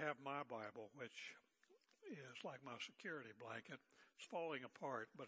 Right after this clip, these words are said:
it's been with me since nineteen seventies when my students at Western Bible College gifted it to me. But I'm having trouble reading it sometimes.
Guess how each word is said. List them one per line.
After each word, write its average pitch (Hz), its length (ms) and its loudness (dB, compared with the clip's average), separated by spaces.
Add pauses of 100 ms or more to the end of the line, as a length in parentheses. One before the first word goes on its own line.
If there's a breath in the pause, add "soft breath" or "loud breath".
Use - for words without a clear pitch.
it's - 80 -2
been 156 240 -2
with 135 240 2
me 117 160 -2
since - 320 -2
nineteen 143 480 0
seventies 127 720 2 (560 loud breath)
when 165 160 2
my 139 160 4
students 170 400 -2
at - 80 -10
Western 143 400 -2
Bible 139 320 0
College 127 400 0
gifted 143 320 2
it 113 240 -10
to 160 160 0
me. 107 80 -6 (1400 loud breath)
But 185 320 6
I'm 151 240 0
having 151 240 2
trouble 139 320 -4
reading 120 400 0
it 101 160 -8
sometimes. 117 800 -4